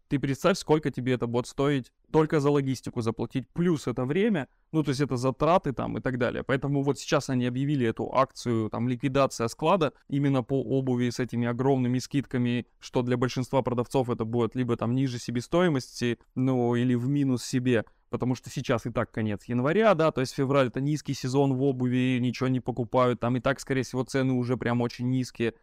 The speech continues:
плюс сейчас вот эта акция. Ну, короче, для обычных покупателей, если вы хотите купить себе пару обуви по очень низкой цене, сейчас просто лучшее время, потому что сейчас будут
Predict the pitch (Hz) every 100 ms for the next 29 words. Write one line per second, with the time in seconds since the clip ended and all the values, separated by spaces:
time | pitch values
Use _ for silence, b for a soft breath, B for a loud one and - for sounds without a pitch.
0 | b - 147 143 131 123 123 117 117 117
1 | 113 - 170 185 - 160 151 139 _ -
2 | 165 151 135 139 135 117 - 143 151 143
3 | 160 135 - 135 - 110 180 151 127 131
4 | 180 160 143 135 135 151 131 - 165 -
5 | 170 127 - _ - 147 135 156 139 -
6 | _ - 156 147 135 147 151 139 127 120
7 | 110 _ - 139 143 160 156 143 139 131
8 | 131 - 156 190 226 190 - - 160 -
9 | _ - 165 190 196 - 143 147 170 -
10 | 131 127 180 160 - 120 127 147 - 131
11 | 127 117 165 139 123 147 131